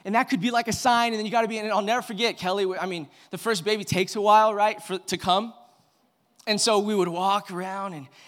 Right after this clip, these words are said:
"All right, Kel, maybe we get the bouncer." Our sister-in-law said, "Well, I did the bouncer, and that kinda worked." And,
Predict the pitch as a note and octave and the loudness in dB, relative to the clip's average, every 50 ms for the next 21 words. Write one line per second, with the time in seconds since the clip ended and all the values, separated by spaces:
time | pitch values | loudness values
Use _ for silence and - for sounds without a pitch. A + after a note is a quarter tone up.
0 | - - - - - D3 F#3 A3+ B3 A#3 A3 - A3+ A3+ A3+ A3+ A3 A3+ G#3+ G3+ | -20 -20 -20 -14 -10 -8 -6 -4 -4 -6 -6 -6 -4 -2 0 2 2 2 0 -2
1 | G3+ G3+ G3+ A3 G#3+ A3 G3+ D#3+ D#3+ - - G#3+ G#3 - G#3 D#3+ - F#3+ G3+ G#3+ | -4 -6 -6 -6 -6 -6 -6 -8 -10 -8 -8 -6 -6 -6 -6 -4 -2 -2 0 -2
2 | A3+ G#3+ - - G#3+ G#3+ A3 A3 A3 G#3 G3 F#3+ - G3+ - - G#3+ A3 G#3+ G#3 | -2 -4 -4 -2 -2 0 0 2 2 2 0 0 -2 -8 -8 -10 -8 -4 0 0
3 | G3+ F#3+ G3 G3 F#3 F3+ G3 G#3+ A3 F#3+ A3 G#3 C#4 C#4+ C4 G#3 A3+ A#3 C4+ D4 | 0 0 0 -4 -4 -2 -2 0 0 0 0 0 -2 -6 -2 2 4 4 4 4
4 | - - A#3+ A3 G#3 A3+ B3 B3 - C4 B3 A#3 G#3+ G#3 G#3+ A3+ A3+ A3 - F3 | 0 -2 -4 0 0 0 0 0 -2 -4 -4 -2 0 0 0 0 0 -4 -6 -12
5 | D3 C3+ | -12 -12